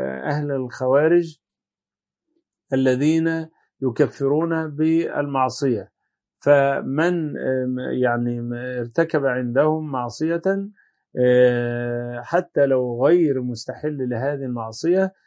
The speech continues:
فالزاني عندهم كافر، والسارق كافر، والقاتل كافر، ولاعب القمار وشارب الخمر، كل هؤلاء كفار،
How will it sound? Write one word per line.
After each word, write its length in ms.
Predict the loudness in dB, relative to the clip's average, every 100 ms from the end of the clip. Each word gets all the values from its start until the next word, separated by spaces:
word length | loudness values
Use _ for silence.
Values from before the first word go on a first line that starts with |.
| _ _
فالزاني 500 | 0 2 0 -2 -2
عندهم 440 | -4 -2 -4 -6
كافر، 380 | -4 -4 -4 -4
والسارق 580 | -6 -6 -4 -4 -2 -6 -4
كافر، 320 | -4 -2 -4
والقاتل 680 | -4 -6 -6 -6 -4 -6 -6
كافر، 400 | -4 -6 -4 -4
ولاعب 300 | -4 -4 -6
القمار 640 | -8 -10 -10 -8 -6 -6
وشارب 420 | -6 -6 -8 -6
الخمر، 380 | -10 -10 -10 -8
كل 240 | -6 -4
هؤلاء 500 | -2 -2 -2 -2 -4
كفار، 540 | -6 -14 -6 -2 -2